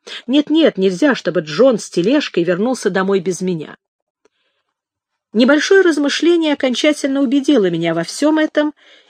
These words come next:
и в то же время помогло составить лучший план. Новым моим решением было отправиться домой вместе с Джоном,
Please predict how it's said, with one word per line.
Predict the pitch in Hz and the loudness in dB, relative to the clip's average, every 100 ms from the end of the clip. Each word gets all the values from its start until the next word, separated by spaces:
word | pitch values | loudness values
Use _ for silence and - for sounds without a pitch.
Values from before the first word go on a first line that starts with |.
| _ - | _ -2
и | 247 | 0
в | - | 0
то | - - 392 | -4 2 4
же | 339 | 4
время | 285 226 311 320 | 2 2 2 2
помогло | 302 - 220 202 285 | 0 0 0 2 0
составить | 294 220 - - 285 277 - | 0 -2 -2 0 0 0 0
лучший | 208 233 - 233 | -2 -2 -2 -4
план. | - 147 131 - _ _ _ _ _ _ | -4 -8 -8 -12 _ _ _ _ _ _
Новым | 180 214 359 370 202 | -2 4 6 6 4
моим | 170 170 165 | 2 -4 -4
решением | 180 175 - 135 - - - _ _ _ _ _ _ _ _ | -4 -6 -6 -6 -10 -20 -20 _ _ _ _ _ _ _ _
было | 180 349 381 | 2 6 6
отправиться | 339 - 339 320 - 247 | 4 2 2 2 0 0
домой | 240 269 320 | 0 2 2
вместе | 240 285 - - | 2 0 0 -4
с | 233 | -4
Джоном, | 170 160 160 139 143 147 156 | -6 -4 -4 -6 -10 -16 -20